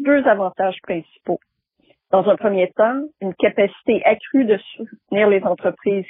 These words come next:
qui ont besoin de liquidités d'urgence pour assumer leurs coûts d'exploitation. Et dans un deuxième temps, une marge de manœuvre accrue pour soutenir le, le prêt lorsque les actifs sont insuffisants,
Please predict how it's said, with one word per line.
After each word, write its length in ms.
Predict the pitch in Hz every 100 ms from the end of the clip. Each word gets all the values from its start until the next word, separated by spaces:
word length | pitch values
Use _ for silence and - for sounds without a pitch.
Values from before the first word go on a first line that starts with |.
| -
qui 80 | -
ont 120 | 185
besoin 380 | 175 175 180 180
de 80 | 175
liquidités 680 | 165 - 156 - - 185
d'urgence 640 | 175 160 - 156 156 254 320 -
pour 120 | 175
assumer 580 | 175 - - 180 180 175
leurs 240 | 160 151
coûts 240 | - - 175 _ -
d'exploitation. 960 | 170 - - 160 160 - - - 190 330 _ _ _ _ _ - _ _ _
Et 100 | 247
dans 180 | 240 240 262
un 120 | 247
deuxième 480 | 208 302 302 285 196 -
temps, 300 | 208 208 226
une 200 | - 202
marge 340 | 208 254 254 233 -
de 160 | 220 208
manœuvre 540 | 190 180 180 196 202 -
accrue 560 | - 220 - - 233 240 -
pour 160 | -
soutenir 560 | - 226 - 190 220 214
le, 160 | 190 170 - - - _ _ _
le 140 | -
prêt 400 | - - 202 226 277 _ _ - -
lorsque 360 | - 240 254 -
les 280 | 208 202 190
actifs 440 | 226 _ 220 220 -
sont 180 | 180 165
insuffisants, 760 | 226 247 - - 202 185 208